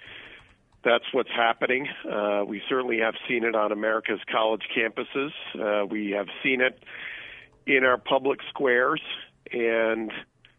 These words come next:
as we've discussed here many times before, Seth, the inability of, uh, those of us who care deeply about politics, um, to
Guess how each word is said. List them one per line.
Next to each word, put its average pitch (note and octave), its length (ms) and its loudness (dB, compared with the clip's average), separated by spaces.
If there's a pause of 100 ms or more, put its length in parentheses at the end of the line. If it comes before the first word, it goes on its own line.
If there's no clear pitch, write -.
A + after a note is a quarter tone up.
(120)
as A2+ 200 2
we've A#2 140 -2
discussed B2+ 540 0
here C3 140 2
many C3 340 0
times A#2+ 420 0 (120)
before, A#2+ 640 -2 (220)
Seth, G#2 300 2
the A#2 240 -2
inability A2+ 720 -2 (1040)
of, A2 380 2 (1120)
uh, G#2+ 340 -2
those A2+ 240 0
of A#2 100 -2
us A#2 200 2
who A#2+ 100 -4
care A#2 260 0
deeply A2 560 -2
about G#2+ 380 2 (800)
politics, B2 720 0 (580)
um, G#2+ 540 -2 (160)
to G#2 400 -2